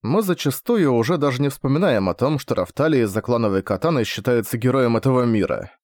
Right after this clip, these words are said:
А теперь и Садина тоже, потому что вчера она отобрала у врагов клановый гарпун. Поскольку Садина смогла освободить оружие от плена в первую очередь благодаря своему невероятному мастерству,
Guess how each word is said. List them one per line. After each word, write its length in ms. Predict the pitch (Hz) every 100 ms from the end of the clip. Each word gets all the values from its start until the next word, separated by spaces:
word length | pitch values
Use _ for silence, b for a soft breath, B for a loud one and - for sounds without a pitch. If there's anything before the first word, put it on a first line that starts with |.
| _ _ _ -
А 100 | 107
теперь 280 | 113 151
и 40 | 135
Садина 340 | 160 139 104
тоже, 460 | 85 147 120 117 - _
потому 240 | - 180 240
что 160 | -
вчера 300 | - - 190
она 100 | 160
отобрала 400 | 120 107 104 196
у 60 | 156
врагов 340 | 107 117 170
клановый 380 | - 139 127 117
гарпун. 480 | 110 104 - 101 65 - _ _ _ _
Поскольку 460 | 110 - 156 175 165
Садина 320 | 113 147 151
смогла 380 | 120 107 120 131
освободить 420 | - 110 117 120
оружие 360 | 101 127 113
от 120 | 101 -
плена 300 | 104 123 104
в 60 |
первую 280 | - 117 110
очередь 320 | 120 - -
благодаря 400 | 107 110 113 110
своему 340 | 117 117 117 120
невероятному 580 | 113 104 110 110 117 107
мастерству, 680 | 110 - - - 139 135